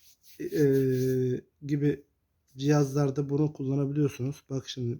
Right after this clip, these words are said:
cihazı öncelikle kapatıyoruz. Ses kısma, ses düşürme, şey, ses yükseltme, ses kısma ile on off'a basıp cihazı öncelikle kapatalım. Şimdi arkadaşlar cihaz kapalıyken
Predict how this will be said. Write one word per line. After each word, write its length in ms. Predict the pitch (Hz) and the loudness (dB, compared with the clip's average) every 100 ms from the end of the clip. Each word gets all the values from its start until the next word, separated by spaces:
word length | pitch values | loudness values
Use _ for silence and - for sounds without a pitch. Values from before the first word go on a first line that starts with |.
| - | -6
cihazı 280 | 165 165 160 | 2 4 4
öncelikle 600 | 160 160 156 - 160 180 _ _ _ _ _ _ _ | 4 4 2 -2 -6 -6 _ _ _ _ _ _ _
kapatıyoruz. 760 | 143 156 156 147 123 151 - _ _ _ _ _ _ | -4 -4 -2 0 0 -2 -8 _ _ _ _ _ _
Ses 340 | - - 151 151 | -12 -2 -2 -2
kısma, 460 | 143 - 151 156 | -10 -4 -2 -2
ses 480 | 160 - 147 143 - | -4 -4 -2 -2 -6
düşürme, 580 | 135 - 135 139 156 175 _ _ _ _ _ _ _ _ | -6 -2 0 2 0 -4 _ _ _ _ _ _ _ _
şey, 200 | - 131 | 0 0
ses 300 | - 151 147 | 2 -2 -2
yükseltme, 420 | 151 143 131 147 | -4 -4 -4 -4
ses 240 | 151 156 147 | -2 -2 -4
kısma 320 | 143 - 151 | -6 -2 2
ile 80 | 139 | 2
on 280 | 127 143 147 | 2 2 0
off'a 220 | 151 147 | 0 -2
basıp 440 | 156 175 - _ | -2 -2 -10 _
cihazı 220 | - 147 | 0 2
öncelikle 380 | 156 151 147 - | 4 2 0 -4
kapatalım. 560 | - 143 170 175 185 - _ _ _ _ _ _ _ _ _ _ _ _ _ _ _ _ _ _ _ _ | -10 -8 -2 -2 -2 -6 _ _ _ _ _ _ _ _ _ _ _ _ _ _ _ _ _ _ _ _
Şimdi 260 | - 185 175 | -4 0 2
arkadaşlar 480 | 151 165 156 143 131 | 2 2 4 2 4
cihaz 260 | 165 180 | 4 4
kapalıyken 680 | - - 165 185 180 147 | -2 -4 0 0 -2 -8